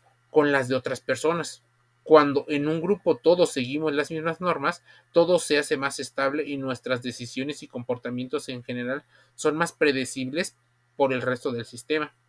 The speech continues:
Obviamente, una de las funciones de autoridad es la de conseguir que todos cumplan en la mayor medida estas normas. Desde esta perspectiva, y la cuestión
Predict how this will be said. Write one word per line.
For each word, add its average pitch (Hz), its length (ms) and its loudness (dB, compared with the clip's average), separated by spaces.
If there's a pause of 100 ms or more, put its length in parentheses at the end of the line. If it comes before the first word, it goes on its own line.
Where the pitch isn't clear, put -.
(560)
Obviamente, 160 540 2
una 160 180 0
de 156 80 4
las 139 160 0
funciones 143 400 -4
de 135 80 -2
autoridad 127 560 -2
es 143 180 -8
la 160 120 2
de 147 120 -4
conseguir 131 540 -6
que 147 120 -2
todos 156 340 -2
cumplan 147 480 -8 (580)
en 143 160 -2
la 147 100 4
mayor 139 380 -2
medida 139 580 -4
estas 156 460 -2
normas. 170 480 -8 (580)
Desde 147 380 2
esta 151 220 -2
perspectiva, 139 760 -4
y 147 80 -6
la 139 160 2
cuestión 135 520 -6